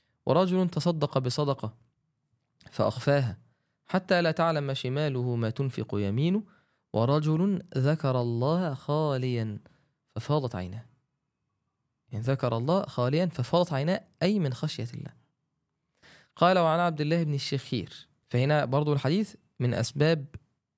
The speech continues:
البكاء الذكر زي ما قلنا. قال: "وعن عبد الله بن الشخير رضي الله عنه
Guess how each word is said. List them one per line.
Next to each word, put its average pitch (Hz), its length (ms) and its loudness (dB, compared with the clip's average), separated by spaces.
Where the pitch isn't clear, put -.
البكاء 123 520 2
الذكر 117 440 0
زي 127 180 0
ما 131 100 -4
قلنا. 90 280 -8
قال: 196 200 6
"وعن 180 220 4
عبد 180 200 0
الله 170 180 2
بن 170 120 0
الشخير 160 480 -2
رضي 139 220 0
الله 151 320 0
عنه 160 300 0